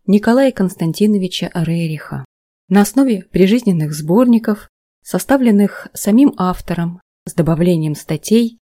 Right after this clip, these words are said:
до сих пор не публиковавшихся или печатавшихся лишь в периодических изданиях. Держава света. Ангел — благое молчание. Сноска автора.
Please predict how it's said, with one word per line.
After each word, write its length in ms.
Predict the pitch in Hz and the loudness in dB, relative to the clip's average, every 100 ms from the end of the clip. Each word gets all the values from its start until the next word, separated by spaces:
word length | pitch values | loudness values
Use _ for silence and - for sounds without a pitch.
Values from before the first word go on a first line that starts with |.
| - | -6
до 160 | 175 | -4
сих 240 | - 180 - | -4 -6 -2
пор 180 | 190 170 | -2 0
не 140 | 170 | -2
публиковавшихся 1160 | 156 143 143 139 165 233 - - - - 226 214 | -4 -6 -6 -4 -2 -2 -4 -12 -12 -6 -6 -2
или 200 | 302 262 | -2 -2
печатавшихся 1080 | - 220 - 170 - 190 - 185 - - 185 _ - | -4 -10 -4 -6 -4 -8 -8 -12 -10 -8 -8 _ -6
лишь 340 | 170 160 175 - | -4 -4 -6 -6
в 60 | |
периодических 840 | - 165 147 143 156 - 151 - - | -4 -4 -6 -8 -10 -12 -16 -18 -12
изданиях. 720 | 143 127 135 131 131 - - _ _ _ _ _ _ _ - | -12 -8 -8 -8 -14 -14 -20 _ _ _ _ _ _ _ -8
Держава 600 | 156 175 170 233 262 247 - | -4 -4 -2 -2 -2 -6 -8
света. 640 | - 180 160 151 - 127 _ _ _ _ _ _ _ - | -12 -10 -8 -10 -12 -16 _ _ _ _ _ _ _ -4
Ангел — 460 | 233 247 233 226 208 - | -2 -2 -2 -2 -4 -6
благое 500 | 180 180 180 170 180 | -2 0 0 -2 -2
молчание. 840 | 175 170 - - 151 143 135 131 _ _ _ | -2 -4 -6 -8 -6 -8 -10 -12 _ _ _
Сноска 540 | - - 220 233 - 214 | -12 0 0 0 -6 -6
автора. 500 | 196 170 - 143 135 | -6 -6 -6 -6 -8